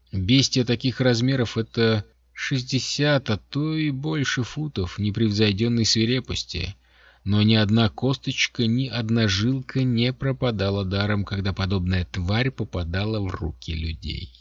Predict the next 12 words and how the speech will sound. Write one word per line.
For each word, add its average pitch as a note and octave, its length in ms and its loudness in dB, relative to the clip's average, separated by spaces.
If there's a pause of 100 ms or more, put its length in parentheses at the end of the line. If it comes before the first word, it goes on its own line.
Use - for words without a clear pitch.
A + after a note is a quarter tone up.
(340)
В G#2 60 -4
маленькой E3+ 440 6
деревне E3+ 480 4
вроде D3+ 360 2
этой C#3 340 0
селяне B2+ 840 2
рассматривают A#2 800 2
крупных A2+ 420 0
драконов A#2 560 0
не A2+ 120 0
как - 280 -4
угрозу G2+ 840 2